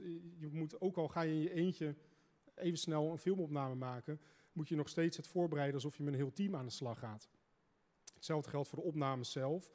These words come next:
Eh, je moet je nog steeds voorbereiden alsof je met een professionele camera in je handen staat.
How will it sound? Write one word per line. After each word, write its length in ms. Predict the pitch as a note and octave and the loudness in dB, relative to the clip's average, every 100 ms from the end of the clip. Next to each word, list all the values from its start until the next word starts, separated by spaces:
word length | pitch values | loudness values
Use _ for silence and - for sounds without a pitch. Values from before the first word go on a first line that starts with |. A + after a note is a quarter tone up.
| - - _ | -20 -20 _
Eh, 360 | - C#3+ C#3+ | -8 -6 -4
je 80 | C#3 | 0
moet 220 | C#3+ D3+ | 0 0
je 80 | C#3+ | 0
nog 140 | C3+ - | -2 2
steeds 340 | E3 D3+ D3 | 6 6 4
voorbereiden 640 | - E3+ D3+ C3 B2+ C3 | 2 2 2 0 0 -2
alsof 280 | D#3 B2+ C#3 | -4 -4 -4
je 80 | C#3+ | -2
met 80 | C#3 | -2
een 60 | |
professionele 540 | C3 C3+ D3 - C#3+ B2+ | -4 -2 -2 0 -2 -2
camera 380 | D#3 E3 C#3+ | -2 0 0
in 80 | C#3+ | -2
je 60 | B2+ | -2
handen 280 | A#2+ B2 A2 | -2 -6 -8
staat. 380 | - A#2+ A#2 | -8 -10 -10